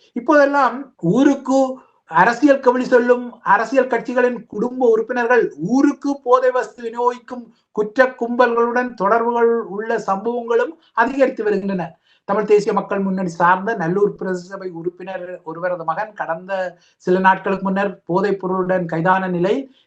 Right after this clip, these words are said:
நேற்று போதைப் பொருள் விற்பனையில் ஈடுபட்டதான குற்றச்சாட்டில் தமிழரசு கட்சியின் நல்லூர் பிரதேச சபை உப தவிசாளரின் சகோதரர் கோண்டாவில் பகுதியில் கைது செய்யப்பட்டுள்ளார். இ-, கைது செய்யப்பட்டவருக்காக வாதாடுவதற்காக தமிழரசு கட்சியின் சட்டவாளர்கள், அஹ்,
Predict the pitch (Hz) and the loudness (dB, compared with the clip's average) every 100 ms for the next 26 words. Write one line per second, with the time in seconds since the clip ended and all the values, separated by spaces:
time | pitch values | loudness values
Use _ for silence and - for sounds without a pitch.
0 | - 214 262 262 269 - 208 269 262 254 | 2 2 2 0 -4 2 4 4 4 2
1 | 254 254 254 247 240 240 214 233 247 233 | 2 -2 -4 -4 -4 -4 -2 -2 -2 -2
2 | 226 226 208 202 220 226 226 220 165 _ | -2 -2 -4 -8 -2 0 0 -2 -8 _
3 | _ 208 240 254 240 220 202 233 254 180 | _ -2 0 0 0 -4 -4 -6 -6 -4
4 | 190 247 247 214 220 214 226 220 220 214 | -4 -4 -6 -8 -8 -6 -4 -2 -4 -4
5 | 170 208 226 214 220 208 214 208 208 190 | -4 -2 -2 -2 2 2 2 -2 -4 -6
6 | 170 170 214 220 233 277 - _ - 240 | -4 -2 0 0 -2 -4 -10 _ 0 2
7 | 226 226 208 202 196 208 - 185 202 190 | 2 0 -2 -4 -2 -4 -4 -6 -6 -8
8 | 190 190 196 220 - _ _ _ 160 160 | -6 -4 2 2 0 _ _ _ -12 -10
9 | 156 151 180 208 208 208 208 208 202 196 | -10 -6 -4 -2 0 0 0 -2 -4 -4
10 | 190 190 190 190 185 180 165 180 196 196 | -6 -8 -8 -2 0 2 2 2 4 0
11 | 190 185 185 180 214 175 175 202 202 190 | 0 -2 0 0 0 -4 -4 -6 -8 -10
12 | 175 190 - 160 190 202 214 214 208 220 | -10 -10 -8 -8 -4 2 2 2 -2 -2
13 | 208 - _ _ _ - 170 165 160 151 | -2 -4 _ _ _ -12 -8 -8 -8 -12